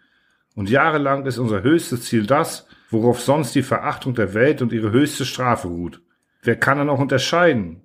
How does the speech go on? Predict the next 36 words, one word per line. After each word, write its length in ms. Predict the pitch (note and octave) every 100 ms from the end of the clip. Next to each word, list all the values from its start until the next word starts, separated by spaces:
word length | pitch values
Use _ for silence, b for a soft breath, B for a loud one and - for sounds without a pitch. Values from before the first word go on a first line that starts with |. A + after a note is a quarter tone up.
| _
wenn 140 | A#2 A#2
er 80 |
diese 240 | A#2 B2+ B2
stillen 420 | - C#3 C3 A#2+
Leute 320 | B2 E3+ D3+
hier 160 | G#2+ G#2
sieht 240 | G#2 G2+
mit 160 | G2+ G2+
den 160 | A2+
kindlichen 500 | - D#3+ E3 C#3 C3
Gesichtern 500 | A2+ A#2 D#3+ - A#2+
und 60 | G2+
den 120 | G#2
Apostelbärten? 1000 | A#2 - D#3+ - A2 F#2+ G2+ A#2+ D3+ C3 _ _ _ _ _ _ _ _ _
Ich 220 | - A#2
nehme 200 | C3+ D3+
meine 220 | C3+ B2+ A#2
Zigaretten 540 | C3 A2+ A2 C#3 D3
heraus, 600 | C#3+ C#3 C#3+ D3 - -
breche 240 | A#2 G#2
jede 260 | G#2+ C3+ C#3
in 80 | B2
zwei 240 | - G#2
Teile 400 | G2 A2+ C#3 C#3+
und 160 | A#2+ -
gebe 200 | A#2+ A#2
sie 140 | A2+
den 100 | G#2+
Russen. 420 | G2 G2+ F#2 D#2+ - _ _ _ _ _
Sie 160 | - B2+
verneigen 560 | A#2+ A2 G#2 C#3 C#3+
sich 220 | B2+ C#3 A#2+
und 140 | G#2
zünden 280 | - C3+ A#2+
sie 180 | B2+ A2
an. 340 | G2+ D#2+